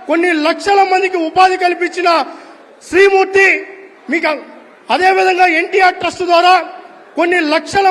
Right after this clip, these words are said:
మందికి ప్రాణాలను, బ్లడ్ డొనేషన్ ద్వారా ప్రాణాలు కాపాడడంతో పాటు వాళ్ళందరినీ, వాళ్ళందరికీ ఈరోజు, ఈరోజు మీకు తిరుపతిలో, ఈ గూడూరులో, ఈ పక్క నెల్లూరులో ముందు సంవత్సరం కాక అంత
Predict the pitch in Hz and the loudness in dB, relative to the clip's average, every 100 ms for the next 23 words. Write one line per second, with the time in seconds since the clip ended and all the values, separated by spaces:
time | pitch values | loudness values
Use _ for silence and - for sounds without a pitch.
0 | 370 370 370 359 359 262 - - 254 330 | 0 0 0 0 0 -2 -8 -10 -2 2
1 | 392 381 330 233 320 320 370 370 320 339 | 4 2 0 -2 -4 0 0 0 -2 -2
2 | 349 349 339 - 302 370 370 370 330 339 | 2 2 0 0 0 4 2 0 -2 -2
3 | 359 370 359 349 339 339 349 381 349 - | 2 0 0 -2 0 2 2 0 -2 -6
4 | - - - _ _ - - 285 320 349 | -16 -20 -20 _ _ -12 -2 0 0 0
5 | 392 381 381 330 - - - - - - | 0 2 0 0 -4 -14 -16 -16 -20 -20
6 | - 269 330 349 349 392 370 370 330 349 | -4 0 0 0 2 0 0 0 2 2
7 | 359 370 294 - - 233 330 392 359 320 | 2 2 0 -4 -8 -2 2 2 2 -2
8 | 320 330 320 320 381 381 359 339 220 - | 0 -2 -2 -2 -2 -2 0 0 -2 -6
9 | - - - - - 370 370 349 392 392 | -18 -20 -20 -12 -2 0 2 2 4 4
10 | 359 349 - - - 294 370 349 349 381 | 4 4 2 -8 -4 -2 0 -2 -2 0
11 | 349 370 381 359 277 - - - - - | 2 4 4 4 2 -2 -14 -20 -20 -20
12 | _ 254 247 - 240 320 349 349 359 370 | _ -12 -12 -10 -4 -2 0 0 0 0
13 | 349 359 339 | 0 0 -2